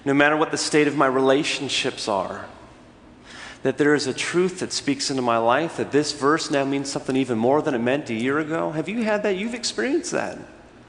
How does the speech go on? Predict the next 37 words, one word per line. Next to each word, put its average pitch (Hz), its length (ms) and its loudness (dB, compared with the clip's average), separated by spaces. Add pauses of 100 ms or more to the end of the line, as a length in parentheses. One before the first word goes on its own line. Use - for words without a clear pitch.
(1200)
I've 175 200 0
poured 226 280 6
my 190 180 4
life 202 360 0
over 170 160 -2
the 170 60 2
last 180 340 2
sixteen 202 500 -2
years 196 360 2
through 151 140 0
Scripture, 190 500 -2
since 170 200 -4
I 147 60 4
gave 151 220 2
my 175 100 0
life 165 240 2
to 147 80 -8
Christ, 165 340 0
through 143 120 -2
this 175 260 2
church 175 320 0
on 127 60 2
April 160 260 2
eighth, 165 240 0
two 180 100 0
thousand. 160 440 0
As 151 120 -2
I've 120 140 0
gone 165 240 2
through 170 140 -4
Scripture, 175 500 -4
it 185 80 -4
seems 202 300 -2
like - 100 -2
it 160 100 -6
becomes 160 380 -2
richer, 175 580 -2